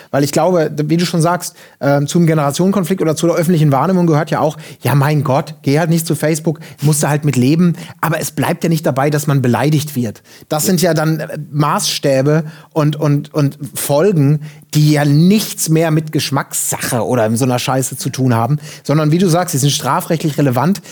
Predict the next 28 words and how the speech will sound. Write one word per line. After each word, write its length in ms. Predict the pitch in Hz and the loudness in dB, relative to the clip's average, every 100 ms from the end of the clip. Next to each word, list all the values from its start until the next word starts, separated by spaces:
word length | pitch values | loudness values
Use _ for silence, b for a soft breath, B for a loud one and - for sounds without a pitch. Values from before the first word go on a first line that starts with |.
| B B | B B
Äh, 120 | - 156 | -6 -4
ich 120 | 151 | -2
glaube, 220 | - 180 | 0 0
dieses 280 | 170 151 147 | 2 2 0
Gefühl, 400 | 139 - 247 233 | -4 0 2 2
und 120 | 143 | 2
deswegen 220 | 139 160 139 | 0 0 -2
ist 60 | |
es, 60 | 135 | -2
glaube 160 | 131 | -4
ich, 60 | 131 | -4
auch 100 | 117 | -6
total 420 | - 147 139 147 | -10 -6 -2 0
wichtig, 260 | 160 - 147 | -2 -2 -4
damit 240 | 139 127 | -2 0
laut 260 | 135 190 - | 0 0 0
zu 160 | 165 | -2
werden, 200 | 139 135 | 0 0
also 180 | - 131 | -2 -2
ihr, 360 | 151 190 220 220 B - | 2 4 4 0 B -4
die 80 | 165 | -2
es 140 | 147 | -2
betrifft, 460 | - - - 220 - | -4 -6 -2 -2 -4
und 580 | 147 160 147 143 143 143 | -4 0 0 -4 -8 -6
w-, 40 | - | -2
ihr 120 | 165 | 0
seid 200 | 151 135 | 0 -2
groß, 580 | 135 160 214 247 - | 0 2 2 0 -6